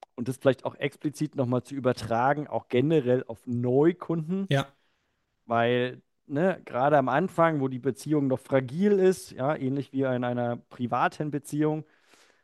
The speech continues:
Speaker 1: ähm, ist es natürlich umso wichtiger, eng dran zu bleiben. Wie gesagt, auch noch mal hier, ähm,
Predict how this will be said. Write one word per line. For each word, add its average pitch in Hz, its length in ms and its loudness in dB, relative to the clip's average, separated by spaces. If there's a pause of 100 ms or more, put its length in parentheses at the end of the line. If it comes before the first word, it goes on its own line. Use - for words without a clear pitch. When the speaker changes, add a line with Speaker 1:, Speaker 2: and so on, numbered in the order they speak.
(240)
Speaker 1:
ähm, 131 580 0
ist 127 120 -8
es 135 100 -10
natürlich 131 380 -6
umso 147 360 -2
wichtiger, 147 500 0
eng 139 180 0
dran 135 240 2
zu 180 140 -4
bleiben. 143 360 4
Wie 127 80 -4
gesagt, 123 280 -2
auch 123 120 -6
noch 123 100 -4
mal 123 120 -2
hier, 123 400 -2 (240)
ähm, 110 540 -8